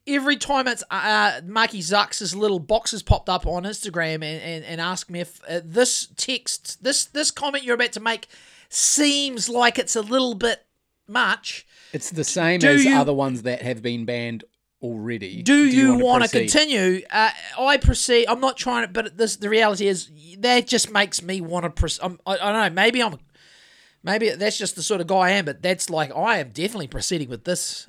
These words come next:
Speaker 1: Uh, I'm doubling down. So, um, yeah. Look, I kinda just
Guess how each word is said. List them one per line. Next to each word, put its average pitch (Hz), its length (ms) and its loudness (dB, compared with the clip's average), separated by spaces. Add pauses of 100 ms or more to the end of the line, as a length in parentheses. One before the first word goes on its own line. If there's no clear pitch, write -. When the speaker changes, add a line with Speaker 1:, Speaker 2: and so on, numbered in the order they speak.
Speaker 1:
Uh, 123 260 -10
I'm 190 140 -6
doubling 156 320 -4
down. 147 380 -8 (800)
So, 247 340 2
um, 240 360 0 (680)
yeah. 285 340 0
Look, 302 280 4 (280)
I 247 200 -6
kinda 359 460 -2
just - 340 -4